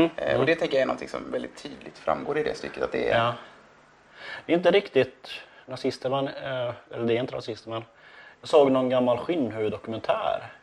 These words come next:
Speaker 1: Mm.
Speaker 2: Där var det faktiskt skinheads tjugofem år te-, senare någonting, som handlar om så här Plattan i Stockholm.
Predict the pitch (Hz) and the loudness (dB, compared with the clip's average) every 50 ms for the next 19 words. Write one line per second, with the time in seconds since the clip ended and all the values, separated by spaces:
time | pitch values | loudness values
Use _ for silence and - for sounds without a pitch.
0 | _ - 135 139 143 160 170 127 147 156 156 156 156 151 151 - 120 - - - | _ -12 -8 -6 -6 -6 4 8 8 8 10 10 8 6 6 2 -6 -6 -6 -8
1 | 107 - - - - - - 143 127 117 107 113 120 117 107 - - - 131 107 | -8 -8 -10 -14 -10 -2 2 2 2 2 2 0 0 0 0 -2 0 0 0 2
2 | 110 113 110 107 104 - 120 110 107 107 107 104 98 - 120 110 107 - - - | 2 2 0 0 -4 -4 -4 -4 -4 -4 -6 -6 -6 -4 -4 -4 -4 -4 -2 -2
3 | 120 113 107 104 104 113 120 127 127 123 117 110 - - - - - - 117 113 | 0 0 0 0 0 0 0 -2 -2 -2 -2 -4 -6 -10 -14 -12 -10 -6 -6 -4
4 | 113 107 107 104 101 - 104 - 120 107 - - - - - 107 110 110 - - | -4 -4 -4 -4 -4 -4 -4 -2 -2 -4 -4 -6 -12 -12 -10 -10 -10 -10 -12 -12
5 | 113 - - - 123 123 120 117 | -12 -12 -8 -4 -2 -2 -2 -2